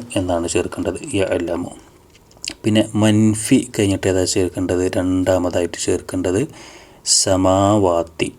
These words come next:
രണ്ടാമതായിട്ട് ചേർക്കണം. പിന്നെ വൽ അർളി കഴിഞ്ഞിട്ട് മൂന്നാമതായിട്ട് ചേർക്കേണ്ടത് അൽ ഗൈബ എന്നാണ്. അപ്പോൾ എങ്ങനെ വരിക? ഖുൽ ലാ യഅലമു മൻ ഫിസ്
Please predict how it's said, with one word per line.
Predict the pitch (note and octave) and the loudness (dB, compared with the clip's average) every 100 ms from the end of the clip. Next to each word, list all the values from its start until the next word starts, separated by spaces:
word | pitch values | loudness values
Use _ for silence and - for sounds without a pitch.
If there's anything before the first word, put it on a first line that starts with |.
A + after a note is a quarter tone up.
| - | -8
രണ്ടാമതായിട്ട് | G2 F#2 F#2 F2 F2 E2+ - | -4 -2 -2 -2 -2 -4 -6
ചേർക്കണം. | F#2 F2 - G2 - - - - - | -6 -6 -6 -8 -8 -18 -20 -20 -8
പിന്നെ | - A2+ | -4 0
വൽ | A2 A#2 B2 - | 2 2 2 0
അർളി | G2+ G2 F#2+ G2 A#2 A2+ | -2 0 -2 2 0 2
കഴിഞ്ഞിട്ട് | G2 F#2 F2+ G2+ G#2 | 0 -2 -2 -4 -2
മൂന്നാമതായിട്ട് | G2 F#2 F#2 F2 F2 - | -2 -2 -2 -2 -4 -4
ചേർക്കേണ്ടത് | - - - F2 E2+ F#2 D3+ - - - - - - | -4 -4 -6 -4 -2 -2 -4 -8 -18 -18 -18 -8 -2
അൽ | F#2+ A#2 A#2 G2+ F#2 | 0 0 -2 -4 2
ഗൈബ | F#2 F2+ F#2 F#2 F#2 G2+ - G#2 | 2 2 0 -2 0 -2 0 -6
എന്നാണ്. | F2+ F2 E2 - - - _ - | -4 -4 -6 -8 -18 -20 _ -6
അപ്പോൾ | G#2 G#2 | 0 0
എങ്ങനെ | F#2+ F#2+ | 2 2
വരിക? | F#2+ F#2+ G2 - - - - | 2 0 -2 -12 -20 -20 -2
ഖുൽ | A#2 A2+ F#2+ F2+ | 4 4 4 0
ലാ | F2+ F2+ F2+ F#2+ A#2 F#2+ G#2 | 0 2 2 0 -2 -6 -2
യഅലമു | G2 F2+ F2 F2 F2 F2+ A#2 G#2 | 0 0 0 0 0 0 -2 -2
മൻ | F#2+ F#2 F#2+ F2+ | -2 -2 -4 -2
ഫിസ് | A#2+ B2 | 0 2